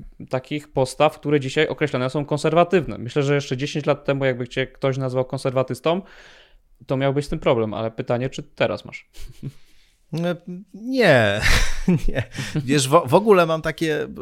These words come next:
Speaker 2: przekonanie i dzie-, dzie-, dzięki za to pytanie, bo to jest bardzo, e, taki wątek chyba,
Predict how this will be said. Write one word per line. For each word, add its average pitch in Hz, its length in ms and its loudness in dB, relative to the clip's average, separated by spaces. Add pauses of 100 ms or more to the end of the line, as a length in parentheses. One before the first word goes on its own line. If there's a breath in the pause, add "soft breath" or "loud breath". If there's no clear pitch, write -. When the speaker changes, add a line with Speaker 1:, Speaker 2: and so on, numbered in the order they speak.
(160)
Speaker 2:
przekonanie 147 880 -4
i 135 140 -14
dzie-, 135 200 -10
dzie-, 127 200 -12
dzięki 131 380 -4
za 117 120 -2
to 110 140 -4
pytanie, 104 500 -2
bo 107 140 -8
to 117 120 -8
jest 107 180 -8
bardzo, 101 520 -4 (580 loud breath)
e, 101 720 -6
taki 101 360 -6
wątek 113 540 -4
chyba, 95 680 -4